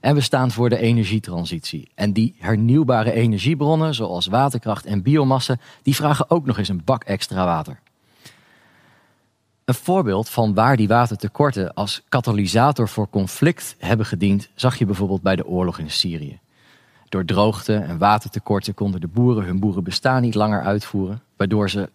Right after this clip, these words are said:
verarmd naar de stad trokken. Daar liepen de spanningen die er toch al waren nog verder op,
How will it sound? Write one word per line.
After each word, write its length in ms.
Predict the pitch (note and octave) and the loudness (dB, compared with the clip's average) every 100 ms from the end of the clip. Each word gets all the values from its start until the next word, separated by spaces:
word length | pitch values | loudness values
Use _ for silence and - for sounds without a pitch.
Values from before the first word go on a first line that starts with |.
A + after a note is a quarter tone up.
| _ | _
verarmd 520 | - - - C3 C3+ A2 | -8 -4 0 2 0 -2
naar 100 | F#2+ | -4
de 60 | |
stad 320 | F2 - - | -4 -2 -2
trokken. 480 | - B2 A#2 B2 C3 - | 0 -2 0 -2 -4 -2
Daar 200 | A2+ A#2 | 2 2
liepen 200 | A2 G2+ | 2 -2
de 60 | |
spanningen 540 | - - D3+ C3+ C3 A2+ | -4 -2 0 2 2 2
die 120 | F#2+ | 0
er 100 | F2+ | 0
toch 200 | C#3+ C3 | -2 -2
al 60 | |
waren 260 | A2 G#2 F#2 | 0 0 0
nog 160 | B2 - | -2 0
verder 280 | A2+ A2 | 0 0
op, 260 | - G#2 | -2 -4